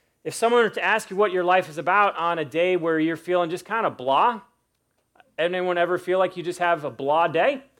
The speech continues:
Uh, well, my answer to that question is gonna be, well, eh, <laughs> not much of an answer. Just kind of complacent or, or lazy. Or if someone just happened to ask you,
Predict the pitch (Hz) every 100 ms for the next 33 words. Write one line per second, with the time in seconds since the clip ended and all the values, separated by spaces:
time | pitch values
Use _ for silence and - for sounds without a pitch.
0 | _ _ _ - 147 156 147 143 156 208
1 | 262 180 175 185 233 208 - 185 175 -
2 | 196 196 190 180 156 180 170 170 170 156
3 | 202 196 147 _ 131 165 143 _ _ _
4 | _ _ _ _ _ _ _ _ _ _
5 | _ - - - _ _ 139 160 180 165
6 | 165 190 226 - 101 _ _ - 156 185
7 | 185 170 185 147 165 180 208 - 156 147
8 | 151 160 156 - _ - 160 156 160 202
9 | 196 151 147 147 262 311 247 226 208 226
10 | 196 175 196 233 - 185 180